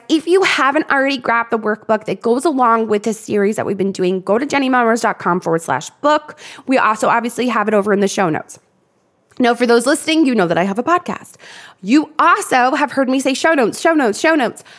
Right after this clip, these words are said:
That's a full blog post, so that if you are one that would rather read through an article, it's there for you. One of my favorite things is when someone emails me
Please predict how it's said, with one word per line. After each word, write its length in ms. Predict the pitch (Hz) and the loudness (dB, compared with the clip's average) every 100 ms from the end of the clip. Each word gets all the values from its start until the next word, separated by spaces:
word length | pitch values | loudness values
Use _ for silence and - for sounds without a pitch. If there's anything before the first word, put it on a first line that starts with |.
| - _ - | -20 _ -6
That's 340 | 277 320 370 | -2 0 0
a 60 | 494 | -2
full 460 | - - 294 302 | -2 0 2 2
blog 420 | 247 202 220 233 - | 0 -4 -2 -2 -4
post, 480 | - - - - - | -8 -8 -18 -20 -14
so 180 | - 254 | 0 2
that 120 | 240 | 2
if 140 | 240 | 0
you 320 | 214 220 302 440 | -4 0 4 6
are 140 | 453 | 4
one 260 | 302 277 277 | 4 2 2
that 120 | 269 | 2
would 220 | 240 208 | 0 -2
rather 360 | 240 233 214 202 | 0 0 0 -4
read 580 | 175 - 170 175 202 - | -8 -10 -8 -6 -6 -8
through 240 | - 240 | -8 -4
an 100 | 208 - | -4 -6
article, 680 | 170 190 196 285 302 311 _ _ | -8 -8 -6 -4 -4 -4 _ _
it's 220 | 214 - | -16 -6
there 180 | - 214 | -4 -2
for 160 | 214 104 | -4 -10
you. 320 | 190 - - - - - | -8 -8 -12 -20 -20 -6
One 120 | 254 | 0
of 40 | 302 | 2
my 120 | 339 | 2
favorite 400 | 320 262 294 - | 0 0 0 -2
things 280 | 285 320 262 | 0 0 0
is 160 | 226 | -4
when 180 | 233 226 | -2 -2
someone 380 | 226 226 233 254 | -2 0 0 -2
emails 580 | - 208 208 247 254 294 | -2 0 0 0 -4 -2
me 300 | 311 349 | 0 0